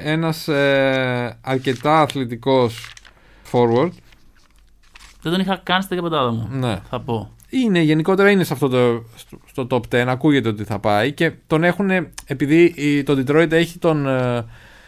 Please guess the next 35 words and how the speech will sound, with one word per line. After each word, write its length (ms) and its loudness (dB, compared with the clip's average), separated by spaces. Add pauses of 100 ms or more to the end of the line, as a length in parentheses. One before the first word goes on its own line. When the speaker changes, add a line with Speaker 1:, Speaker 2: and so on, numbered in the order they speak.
(400)
Speaker 1:
πρώην, 420 4
ε, 400 2
έχει 540 0 (120)
για 200 0
general 320 2
manager, 600 2
ε, 420 0
νομίζω, 580 -2
general 240 0
manager 200 0
είναι 100 -6
ο 40 -6
τίτλος 340 -8
του, 220 -4 (440)
τον 200 0
Troy 240 6
Weaver 300 8
που 80 2
ήταν 220 2
στους, 320 -6
ε, 180 2
Thunder, 340 4
οι 40 4
οποίοι 600 2
συνηθίζανε 840 0
να 460 4 (100)
κάνουνε 420 2
promise 340 4
στο 280 -4
pick 160 2
τους 160 -6
πάρα 260 4
πολύ 180 2
νωρίς 380 4
και 320 2